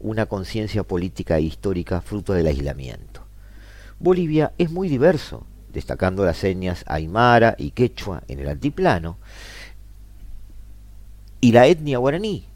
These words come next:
en el este del país, en los llanos. La independencia del país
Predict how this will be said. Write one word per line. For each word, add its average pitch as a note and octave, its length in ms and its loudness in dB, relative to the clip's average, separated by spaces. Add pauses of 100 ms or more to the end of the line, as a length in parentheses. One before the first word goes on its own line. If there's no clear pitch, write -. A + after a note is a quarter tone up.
(180)
en D#2 80 -6
el D#2+ 120 -4
este D#2+ 180 -4
del D2+ 160 -4
país, - 580 -10
en C#2+ 80 -12
los D2 140 -8
llanos. - 540 -12 (760)
La G3 160 4
independencia D3 600 0
del A#2+ 140 2
país F#2 460 0